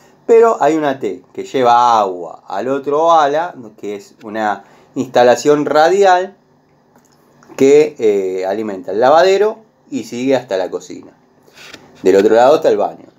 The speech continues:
Bueno, pasa lo mismo en el agua fría, que lo puse directo, puse un caño directo.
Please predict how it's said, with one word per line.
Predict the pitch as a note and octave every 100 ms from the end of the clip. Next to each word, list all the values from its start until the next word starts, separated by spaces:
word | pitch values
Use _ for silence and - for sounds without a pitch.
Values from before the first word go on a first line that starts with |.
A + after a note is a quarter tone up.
| _ _ -
Bueno, | E2 - -
pasa | C#3 D#3
lo | D3+
mismo | E3+ F#3 F#3
en | F#3+
el | G3
agua | G3 G#3
fría, | G3+ A3+ A3 A3+ A3+ -
que | E3
lo | D#3 C3
puse | D#3 E3 G3 F#3+
directo, | C#3 G#2+ F#2+ - -
puse | A#2+ C3+
un | A#2+
caño | A#2+ A2+ G2+
directo. | F#2 E2+ E2+ _